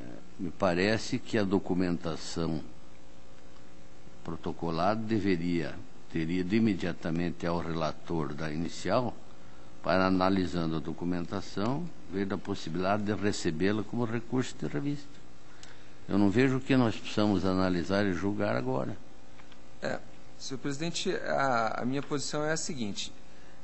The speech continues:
Speaker 2: É, na verdade, o ofício foi encaminhado um dia após a publicação do, do, da decisão.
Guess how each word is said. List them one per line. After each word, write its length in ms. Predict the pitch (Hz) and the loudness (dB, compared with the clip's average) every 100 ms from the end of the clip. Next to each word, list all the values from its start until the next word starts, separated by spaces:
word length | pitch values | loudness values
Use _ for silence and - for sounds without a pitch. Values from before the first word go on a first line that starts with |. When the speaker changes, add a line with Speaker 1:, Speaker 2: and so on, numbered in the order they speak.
| - | -6
Speaker 2:
É, 420 | - 110 110 110 | -4 -2 0 0
na 120 | 113 | 0
verdade, 800 | 123 139 127 120 131 151 151 180 190 - - - - - - - - - - | 0 0 2 4 4 2 0 -4 -4 -6 -6 -6 -6 -6 -6 -6 -6 -6 0
o 120 | 143 | 2
ofício 420 | 143 - 180 - | 2 0 -2 -2
foi 160 | - 185 | -2 -2
encaminhado 800 | 180 165 139 135 156 165 185 - - - - - - - - | 0 2 2 2 2 2 -2 -4 -6 -6 -6 -6 -6 -6 -4
um 140 | 202 | -2
dia 420 | 151 156 190 196 | -2 -2 0 2
após 420 | 180 175 151 160 | 2 2 2 2
a 40 | 165 | 0
publicação 800 | - 156 156 151 - 147 147 143 - 131 | -6 -6 -2 -2 -2 -4 -4 -6 -6 -6
do, 400 | 135 147 151 151 151 - - - - - - - - - - - - - 120 | -2 -2 -2 -4 -6 -6 -6 -6 -6 -6 -6 -8 -8 -8 -8 -8 -8 -6 -6
do, 500 | 131 135 135 131 131 | -4 -2 0 0 0
da 100 | 127 | 0
decisão. 520 | 123 139 170 151 101 | 0 -2 -2 0 -2